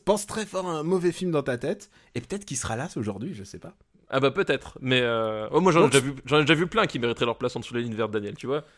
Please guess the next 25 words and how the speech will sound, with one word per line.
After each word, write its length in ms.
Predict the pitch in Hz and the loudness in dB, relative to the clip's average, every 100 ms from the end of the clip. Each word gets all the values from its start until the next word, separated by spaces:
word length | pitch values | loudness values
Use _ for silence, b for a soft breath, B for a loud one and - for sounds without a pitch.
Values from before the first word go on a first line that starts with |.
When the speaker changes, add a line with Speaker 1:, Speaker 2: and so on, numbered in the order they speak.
| b b | b b
Speaker 1:
Moi, 120 | 143 | 2
Speaker 2:
Mais 60 | 160 | 4
Speaker 1:
j'en, 100 | 185 | 6
Speaker 2:
tu 60 | - | 8
vois, 80 | 156 | 10
Speaker 1:
non, 120 | 175 | 10
Speaker 2:
je, 40 | |
Speaker 1:
moi, 120 | 180 190 | 8 8
Speaker 2:
je, 60 | |
Speaker 1:
j'ai, 60 | 190 | 8
Speaker 2:
je 60 | |
te 20 | 160 | 10
Speaker 1:
moi, 80 | |
j'ai 60 | 208 | 10
vu 60 | 175 | 10
Speaker 2:
ménage. 140 | 131 | 8
Speaker 1:
aucun 220 | 202 196 | 8 6
film, 180 | 196 180 | 6 4
j'en 160 | 156 175 | 6 8
ai 80 | |
vu 140 | 160 165 | 8 6
aucun. 200 | 127 104 | 4 0
<laughs> 80 | - 403 440 440 392 349 B B | 4 6 6 4 -2 -4 B B
Speaker 2:
Je, 140 | - | -8
je, 120 | - | -2